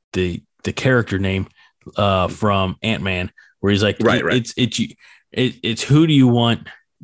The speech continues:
Speaker 1: telling the story? Uh, if you
Speaker 2: Yeah.
Speaker 1: had to pick between Korg or, or Michael Pena's character, like, I still think I want Michael Pena's character because hi-, his stuff's at least pretty concise, <laughs> you know?
Speaker 2: Yes, that's
Speaker 1: Korg gets
Speaker 2: true.
Speaker 1: off on, Korg gets off on these little random weird alien tangents.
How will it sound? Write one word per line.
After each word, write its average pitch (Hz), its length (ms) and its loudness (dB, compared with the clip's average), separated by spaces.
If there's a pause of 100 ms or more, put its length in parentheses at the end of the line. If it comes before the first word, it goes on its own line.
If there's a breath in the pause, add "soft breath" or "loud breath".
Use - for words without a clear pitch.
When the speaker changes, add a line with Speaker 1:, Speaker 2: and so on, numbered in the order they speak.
Speaker 1:
telling 110 460 0
the 95 80 -4
story? - 680 -4 (400 loud breath)
Uh, 104 220 0
if 226 120 2
you - 60 6
Speaker 2:
Yeah. 107 80 2
Speaker 1:
had 123 140 2
to 113 60 -2
pick 113 220 -2
between 107 320 0
Korg 117 580 2
or, 101 420 0
or 98 160 -6
Michael 101 240 -4
Pena's 101 340 -2
character, 90 520 -2 (500 soft breath)
like, 98 280 -2 (600)
I 107 200 0
still 104 360 -2
think 101 180 -2
I 92 80 0
want 90 160 -2
Michael 90 220 -6
Pena's 101 260 -2
character - 280 -6
because 101 320 -2
hi-, - 60 -8 (100)
his 127 240 0
stuff's - 300 -2
at 90 80 -4
least 95 240 -2
pretty 101 160 -2
concise, - 560 -8 (160)
<laughs> - 140 -12
you 92 160 0
know? 104 80 -4 (140)
Speaker 2:
Yes, 113 440 0
that's 92 120 0
Speaker 1:
Korg 202 180 2
gets 190 140 0
Speaker 2:
true. 180 80 4
Speaker 1:
off 170 140 0
on, 135 120 -4
Korg 196 300 0
gets 180 140 -4
off 170 180 0
on 165 60 -2
these 151 140 2
little 151 340 2
random 135 380 0
weird 131 300 2
alien 123 360 0
tangents. 92 480 -6